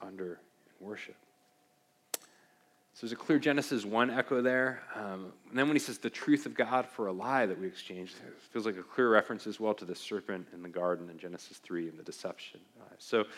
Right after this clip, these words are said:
Paul seems to very clearly be riffing off the creation account here. Uh, well, when we get to the third, why is this significant? When we get to the third exchange here of same-sex sexual activity, men and women trading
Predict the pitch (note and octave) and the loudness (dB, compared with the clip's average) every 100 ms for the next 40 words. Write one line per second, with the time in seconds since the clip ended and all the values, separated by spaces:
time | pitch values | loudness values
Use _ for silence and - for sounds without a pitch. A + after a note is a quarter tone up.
0 | - - - - D#3+ D3+ E3+ - B2 C#3+ | -16 -16 -4 2 4 4 0 0 2 4
1 | C#3+ - D3 B2 A2 G#2+ A2 - A2+ G2+ | 2 2 2 4 2 4 2 2 -2 0
2 | F#2+ F2+ - - G2+ - - G#2 A2 - | 0 -2 -6 -12 -12 -6 -2 0 0 -4
3 | E2+ - - - - E3+ D#3+ _ _ _ | -14 -18 -20 -20 -16 -16 -16 _ _ _
4 | _ - - - _ _ - - - - | _ -10 -10 -14 _ _ -20 -18 -16 -18
5 | - - - - _ _ B2 A#2+ A#2+ C#3+ | -20 -20 -20 -20 _ _ 0 0 6 6
6 | D#3 - D3 E3 D3+ G3 - E3 - - | 6 6 6 8 8 6 6 2 2 4
7 | E3+ D#3 A2 C#3 D#3+ D3+ - B2 A2 C#3+ | 8 8 8 4 2 -2 -4 -2 2 4
8 | E3+ F3+ E3+ C3+ - D3+ D3+ - - E2+ | 4 2 0 -2 2 4 4 2 -8 -14
9 | D#2+ - - - - - _ - F#2 - | -14 -14 -16 -18 -20 -20 _ -18 -16 -8
10 | - A#2+ - A2+ - G2+ F#2 E2 E2+ E2 | -4 -4 -2 -4 -6 -6 -8 -8 -8 -10
11 | D#2+ - - - - A2 A#2+ A#2+ G2+ G#2 | -12 -18 -20 -20 -4 0 2 0 -2 -4
12 | G#2 G2 - G2+ G#2 G2 | -4 -4 -2 -2 -2 -6